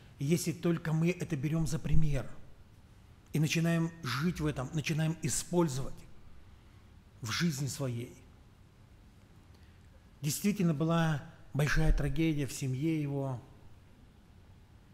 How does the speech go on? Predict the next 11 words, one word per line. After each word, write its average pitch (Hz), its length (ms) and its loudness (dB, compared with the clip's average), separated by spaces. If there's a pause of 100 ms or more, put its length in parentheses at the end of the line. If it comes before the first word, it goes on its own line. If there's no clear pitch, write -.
(2000)
Это 135 160 -6
была 143 420 0 (240)
огромная 147 460 0
печаль 131 560 -2 (460)
для 123 200 -6
Давида, 127 480 -4 (1300)
когда 139 320 0
Авесолом 143 560 -2
восстал 139 720 -2
против 131 360 -6
него. 135 440 -6